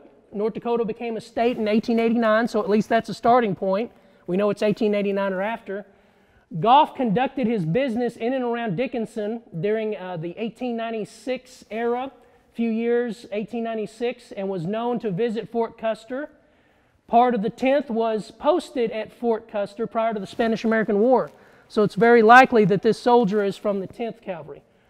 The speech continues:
On the back of the photograph is written in ink. Really, you can't read it all, but it says "Colored Residents,"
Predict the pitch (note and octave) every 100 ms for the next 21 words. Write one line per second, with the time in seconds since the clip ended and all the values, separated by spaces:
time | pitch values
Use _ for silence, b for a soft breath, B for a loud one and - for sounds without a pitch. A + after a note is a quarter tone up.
0 | b b F#3+ G#3 D#3+ B3 C4+ C4+ G#3 G3+
1 | B3+ B3+ G#3 B3+ B3 G#3 E3+ B3 B3 B3
2 | A3 G3+ F#3+ A#3 C4+ C4+ _ b b b
3 | F#3 G3+ B3+ A3 G3 - A#3 F#3 A#3+ A3+
4 | G#3 A#3 G#3 G3 F3+ A3+ G3+ - - A#3+
5 | B3+ A3 B3 B3 G3+ B3 C4+ C4 - -